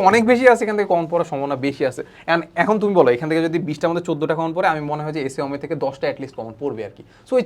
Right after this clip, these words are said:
চারটা হয়তো বা একটু এসএ অমেদের বাইরে। So, এটাই কথা যে, মানে, তিনটার মধ্যে তোমরা যে কোনোটাই ফলো করতে পারো, but কেতাব ফলো করলে বেস্ট, but বাকিগুলো ফলো করলে যে হবে না, এমন কিছু না। বাকিগুলো ফলো করলে হয়তো বা তোমাকে এক্সট্রা অন্য জায়গায় একটু থেকে থিওরি বা ম্যাথে একটু প্র্যাকটিস করতে হবে আর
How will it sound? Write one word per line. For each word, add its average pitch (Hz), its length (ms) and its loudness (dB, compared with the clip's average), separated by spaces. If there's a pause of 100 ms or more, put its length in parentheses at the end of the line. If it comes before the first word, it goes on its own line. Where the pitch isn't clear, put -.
চারটা 208 360 4
হয়তো 175 240 -2
বা 156 160 -2
একটু 143 240 -4
এসএ 127 240 -8
অমেদের 117 300 -8
বাইরে। 107 240 -6 (280)
So, - 80 -6
এটাই 220 200 8
কথা 233 220 4
যে, 226 220 8
মানে, 180 240 -2 (120)
তিনটার 208 320 0
মধ্যে 233 180 0
তোমরা 233 180 -2
যে 165 140 2
কোনোটাই 190 240 2
ফলো 151 280 0
করতে 143 240 -6
পারো, 180 180 -4 (320)
but 139 160 4 (100)
কেতাব 202 320 2
ফলো 185 180 0
করলে 190 200 -2
বেস্ট, 156 380 -4 (380)
but 127 140 2 (100)
বাকিগুলো 190 400 0
ফলো 190 160 0
করলে 185 180 0
যে 190 120 -4 (320)
হবে 156 180 2
না, 185 80 -2
এমন 139 180 -4
কিছু 131 220 -12
না। 170 80 -12
বাকিগুলো 175 460 -6
ফলো 165 180 0
করলে 170 180 -2
হয়তো 147 240 -4
বা 143 60 -2
তোমাকে 143 260 -6
এক্সট্রা - 260 -6
অন্য 165 200 -4 (100)
জায়গায় 139 180 -4
একটু 131 200 -14
থেকে 139 240 -6
থিওরি 135 340 -8
বা 123 180 -4
ম্যাথে 120 280 -12
একটু 117 160 -16
প্র্যাকটিস 123 300 -10
করতে 107 240 -14
হবে 98 140 -12
আর 98 60 -14